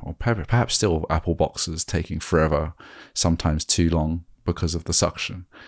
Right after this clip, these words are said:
So w-, when you guys think about nothing and, and packaging, how do you, how do you go about that? What's, what's the challenge? What's, what do you, how do you want to approach it?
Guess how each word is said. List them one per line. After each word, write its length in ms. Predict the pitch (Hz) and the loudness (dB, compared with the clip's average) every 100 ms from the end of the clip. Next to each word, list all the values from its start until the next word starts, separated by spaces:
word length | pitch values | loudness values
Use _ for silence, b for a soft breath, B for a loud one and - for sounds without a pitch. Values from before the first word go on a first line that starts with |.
| B B B | B B B
So 480 | - 98 87 85 71 - _ _ _ _ _ _ - | -2 2 4 2 0 -8 _ _ _ _ _ _ -10
w-, 180 | 67 95 - - | -8 -8 -10 -6
when 340 | 95 95 92 | 2 4 4
you 80 | 98 | 4
guys 480 | 110 82 80 - - b b b b b _ | 2 2 2 0 -2 b b b b b _
think 280 | - 101 98 | 0 0 2
about 340 | 87 80 - - - | 2 0 -2 -12 -8
nothing 540 | 85 78 78 85 87 87 | -2 0 0 0 0 0
and, 320 | 76 78 82 b b b b _ _ | -2 -4 -8 b b b b _ _
and 140 | 82 78 | -6 -4
packaging, 720 | - 90 98 82 76 73 80 - _ _ _ _ _ _ - | -2 0 0 0 -4 -4 -8 -12 _ _ _ _ _ _ -2
how 160 | 90 | 0
do 80 | 92 | 2
you, 380 | 87 80 80 - - _ _ _ - - | 0 0 -2 -6 -12 _ _ _ -20 -2
how 160 | 92 | 2
do 80 | 90 | 2
you 60 | 87 | 2
go 140 | 85 | 2
about 240 | 82 73 | 2 0
that? 160 | 82 80 | -2 -2
What's, 300 | - - - | -2 -2 0
what's 240 | 87 - | 0 2
the 180 | - 87 - | 2 0 -2
challenge? 600 | - 90 82 80 80 - | -2 0 2 0 -2 -2
What's, 240 | 82 - | -4 -2
what 180 | 90 85 | -2 0
do 80 | 92 | 0
you, 80 | 85 | 2
how 100 | 80 | 2
do 80 | 85 | 0
you 40 | |
want 120 | 80 | -2
to 60 | 80 | -4
approach 380 | - 87 - | -2 -4 -2
it? 120 | - | -8